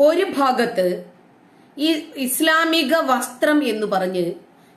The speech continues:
ഹിജാബിന് അനുകൂലമായി സമരം ചെയ്യുന്നവരും, മറുഭാഗത്ത് ഇസ്ലാമിക രാജ്യത്ത് ഹിജാബിനെ പ്രതിഷേധിച്ചുകൊണ്ട് സമരം ചെയ്യുന്നവരുമാണ്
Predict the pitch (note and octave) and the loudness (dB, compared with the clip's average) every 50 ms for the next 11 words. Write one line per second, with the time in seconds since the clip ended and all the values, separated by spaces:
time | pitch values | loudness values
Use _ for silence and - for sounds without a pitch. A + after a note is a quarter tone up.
0 | - - C#4 C#4 - - D#4 D4+ D#4 D#4 D#4 D4+ D#4 D4+ C#4+ B3+ B3+ C4+ C4+ C4 | -2 0 0 2 2 2 2 2 4 2 2 2 4 4 4 4 2 2 2 2
1 | B3 D4 D#4+ E4+ E4+ E4+ E4+ D#4 D#4 D4+ D4+ D4+ D4+ D4+ D4 - C#4 A#3+ A3+ A3 | 2 2 2 4 4 4 2 2 2 2 2 2 2 2 0 0 0 0 0 0
2 | A3 A3 A#3 A#3+ - G#3 F3+ F3+ F3+ F#3+ F#3 G3+ F#3 - - - - - _ _ | -2 -2 -6 -6 -4 -2 -2 -2 -2 -4 -8 -10 -14 -14 -18 -20 -20 -20 _ _
3 | _ - - - - A3 A#3 A#3+ B3+ C#4 B3 - - A3 G#3+ G#3 G#3 F#3+ - - | _ -20 -18 -10 -4 -2 0 0 0 0 0 -2 -2 -4 -2 0 -2 -2 0 -2
4 | G3 F#3 F3 F3+ F3 - - - - - - - - _ - - _ _ - B3 | -2 -2 -2 -4 -6 -10 -18 -20 -20 -20 -20 -20 -20 _ -20 -20 _ _ -2 -2
5 | B3 - - D#4+ E4+ E4+ F4 F4 E4+ E4+ E4 C4 E4 D#4+ C#4+ B3+ A3+ G#3+ G#3+ F#3+ | -2 0 0 0 2 2 2 2 2 0 0 2 2 2 2 2 0 0 -2 -2
6 | E3+ F3+ A#3+ A#3 A#3 - A#3+ G3 E3+ D#3+ - - - - - - _ _ _ _ | -2 -2 -2 -2 0 0 -2 -2 -2 -4 -6 -12 -20 -20 -20 -20 _ _ _ _
7 | _ _ - _ _ _ _ _ _ _ - C4+ C#4+ C#4+ - D4+ E4+ E4+ E4+ E4+ | _ _ -20 _ _ _ _ _ _ _ -2 0 0 0 2 2 2 2 2 2
8 | F4 D#4 D#4+ F4 E4 E4+ E4+ E4+ E4 E4+ - - - C4+ C#4 C#4 C4+ C#4+ E4+ D#4+ | 2 2 2 2 2 2 2 0 0 -2 -6 -2 0 2 2 2 2 2 0 0
9 | - - E4+ E4+ E4+ F4 - D4+ D4+ A#3+ - E4 D4+ D4+ D4+ D4 C4+ C#4+ C#4+ - | 2 2 2 2 2 2 2 0 0 0 -2 -2 0 2 2 2 2 0 -2 -2
10 | - A#3 A#3 A#3 A#3+ A#3+ A#3+ B3 B3 - A#3 G#3 G3 F#3 F3+ F3 F3 F3 F3 E3+ | -4 -4 -4 -4 -2 0 0 0 0 -2 -4 -4 -4 -4 -4 -4 -4 -4 -4 -4
11 | E3+ E3+ E3+ E3 F3 - | -6 -6 -6 -8 -8 -10